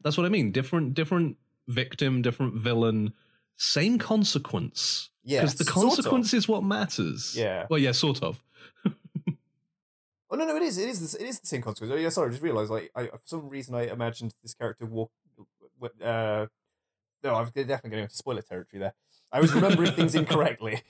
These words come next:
Speaker 1: Yes. Uh, but yeah, okay, that's that. Man,
Speaker 2: Yeah.
Speaker 1: we don't really have long enough to talk about the whole Rumble.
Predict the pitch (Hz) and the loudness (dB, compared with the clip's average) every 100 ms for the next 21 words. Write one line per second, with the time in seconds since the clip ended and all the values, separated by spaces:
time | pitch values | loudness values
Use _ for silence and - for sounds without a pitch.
0 | - 127 104 - - - - - - - | -8 -2 -2 -2 -2 -4 -6 -8 -6 -8
1 | - - 143 147 147 151 123 - 208 185 | -12 -4 0 2 4 2 0 0 0 0
2 | 90 - 139 131 120 107 113 98 - - | -2 -6 -4 0 2 0 0 -2 -4 -18
3 | _ - 202 165 131 165 302 359 359 185 | _ 0 2 2 2 2 4 4 4 4
4 | 117 117 151 143 117 - 120 113 107 104 | 4 2 4 2 0 0 -2 0 -2 0
5 | 120 107 127 131 87 | 2 2 2 2 -2